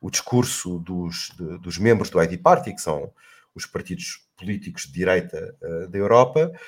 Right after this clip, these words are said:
epá, é completamente diferente da Euro-, da, da direita que nós ouvimos cá em Portugal. A direita é muito focada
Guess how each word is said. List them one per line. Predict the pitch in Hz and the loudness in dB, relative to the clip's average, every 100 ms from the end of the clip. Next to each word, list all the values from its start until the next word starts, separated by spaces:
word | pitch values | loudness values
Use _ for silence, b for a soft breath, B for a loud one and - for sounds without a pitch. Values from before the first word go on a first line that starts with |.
| B B B - | B B B -8
epá, | 139 - | -8 -6
é | |
completamente | 87 101 107 104 110 | -6 -2 -2 0 -2
diferente | 107 - 104 104 - | -4 -4 0 0 -2
da | 110 | -2
Euro-, | 110 110 110 | 0 0 0
da, | 110 | -2
da | 110 | -2
direita | 117 123 120 135 | 0 4 4 4
que | 135 | -2
nós | 135 | -2
ouvimos | 139 135 135 | -2 -4 -2
cá | 139 | -4
em | |
Portugal. | 143 - 240 277 | -4 -6 -6 -6
A | |
direita | - 82 85 | -8 -8 -8
é | |
muito | 87 95 | -14 -16
focada | - - 92 85 | -18 -6 -6 -6